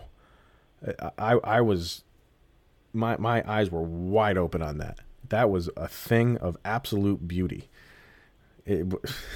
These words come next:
<laughs> go watch it. <laughs> Go watch it, 'cause that kid is, uh, is something to behold. So,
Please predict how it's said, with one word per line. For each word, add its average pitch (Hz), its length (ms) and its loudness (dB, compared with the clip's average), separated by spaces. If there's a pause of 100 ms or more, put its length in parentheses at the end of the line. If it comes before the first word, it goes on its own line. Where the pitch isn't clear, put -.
(420)
<laughs> - 680 -20
go 117 120 8
watch 98 340 6
it. 73 120 -6 (440)
<laughs> 165 360 2 (680)
Go 107 160 6
watch 92 240 4
it, 62 100 -6
'cause 90 140 2
that 104 200 4
kid 98 200 6
is, 87 240 2
uh, 85 320 0
is 85 200 -2
something 95 460 0
to 90 140 -2
behold. 82 480 -2
So, 82 340 -2